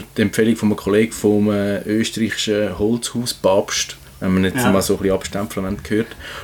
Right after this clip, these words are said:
Speaker 1: Und der hat so die mega blauäugige Vision, dass der Wald ist,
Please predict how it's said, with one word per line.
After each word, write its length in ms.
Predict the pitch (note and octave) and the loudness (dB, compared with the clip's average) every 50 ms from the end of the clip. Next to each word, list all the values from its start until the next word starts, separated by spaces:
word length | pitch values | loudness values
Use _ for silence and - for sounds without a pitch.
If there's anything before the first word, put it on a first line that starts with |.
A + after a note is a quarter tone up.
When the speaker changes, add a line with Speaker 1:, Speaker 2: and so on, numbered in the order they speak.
| - - | -16 -10
Speaker 1:
Und 100 | - - | -4 -2
der 100 | A2 A#2+ | 0 2
hat 160 | C#3+ C#3+ - - | 2 0 0 2
so 160 | - C#3 C3+ | 2 2 2
die 280 | A#2+ - - B2 A#2+ | 2 0 0 2 4
mega 300 | A#2 B2 C3 D3+ D3 D3 | 4 4 4 2 0 -2
blauäugige 800 | D3 - - - - G#2+ D3 D3+ D3 D#3 D#3 C#3 C3 C3 C#3+ C3+ | -4 -4 -4 -4 -2 -2 0 2 2 2 2 0 -2 -4 -6 -4
Vision, 600 | C3 C3+ B2 - B2+ B2 B2 C3 C#3+ D3+ D3+ D3 | -4 -4 -4 -2 -2 -2 0 0 0 0 0 -2
dass 260 | C3 B2+ A2+ - - - - - - - - | -2 -4 -4 -4 -6 -8 -10 -14 -12 -6 -6
der 120 | G#2 F2+ | -4 0
Wald 500 | G2 G2 G2+ A#2 C3+ D#3 D#3 D3+ C#3+ - | 2 4 4 6 6 6 6 4 4 0
ist, 380 | - B2+ A#2+ A2+ - - - | -6 -4 -2 -2 -2 -2 -4